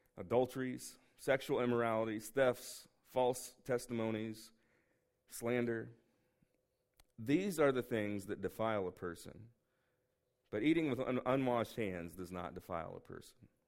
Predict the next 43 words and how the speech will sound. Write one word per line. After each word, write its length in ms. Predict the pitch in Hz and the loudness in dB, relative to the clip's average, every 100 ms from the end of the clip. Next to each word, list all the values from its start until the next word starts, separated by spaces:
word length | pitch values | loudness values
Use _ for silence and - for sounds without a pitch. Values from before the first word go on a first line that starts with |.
| _ _ _ _ _ _ _ _ _ _ _ _ _ _ _ _ _ _ _ _ _ - _ | _ _ _ _ _ _ _ _ _ _ _ _ _ _ _ _ _ _ _ _ _ -20 _
So 60 | 165 | 4
we 80 | 185 | 6
like 140 | 170 | 4
to 40 | |
pat 240 | 123 147 143 | 4 6 8
ourselves 380 | 131 143 131 120 | 6 6 6 4
on 100 | 113 | 2
the 80 | |
back 320 | 98 117 117 - | 2 4 2 0
for 80 | |
the 80 | 107 | -4
things 340 | 101 113 107 98 | -2 -2 -2 -2
that 140 | 101 | -4
we're 160 | 98 95 | -2 -4
not 340 | 101 104 98 | -2 -4 -2
guilty 420 | 98 95 - 85 | -4 -4 -6 -12
of, 180 | 50 - - _ _ _ - | -10 -14 -18 _ _ _ -12
right? 200 | 92 95 _ _ _ | -10 -12 _ _ _
Like, 140 | 101 98 | -6 0
I, 200 | 104 98 - _ _ _ _ _ _ _ - | 2 0 -6 _ _ _ _ _ _ _ -4
I'm 140 | 107 | 0
a 40 | |
lot 200 | 113 143 | 4 6
of 80 | 147 | 4
things, 520 | 147 147 143 139 131 | 4 2 4 0 -4
but 140 | 113 113 | -4 -2
at 80 | 113 | -2
least 360 | 131 127 - - - _ _ _ | -2 -4 -10 -16 -20 _ _ _
I 60 | 101 | -6
never 160 | 113 107 | -4 -4
killed 320 | - 104 90 | -2 -2 -2
anybody. 380 | 85 80 - - - _ _ _ _ _ _ _ _ _ _ - | -6 -10 -14 -18 -20 _ _ _ _ _ _ _ _ _ _ -10
I 60 | |
don't 220 | 98 98 - _ _ _ _ _ _ _ _ _ _ _ _ _ | -6 -6 -10 _ _ _ _ _ _ _ _ _ _ _ _ _
smoke 440 | - - 123 127 120 | -16 -4 2 2 0
or 80 | 98 | -6
chew 400 | - 135 127 117 | -2 0 0 -2
or 80 | |
go 220 | 92 98 123 | -2 0 2
with 160 | 117 | 0
girls 300 | 117 117 113 | 0 0 0
who 100 | 107 | -2
do, 320 | 113 107 90 | -4 -4 -4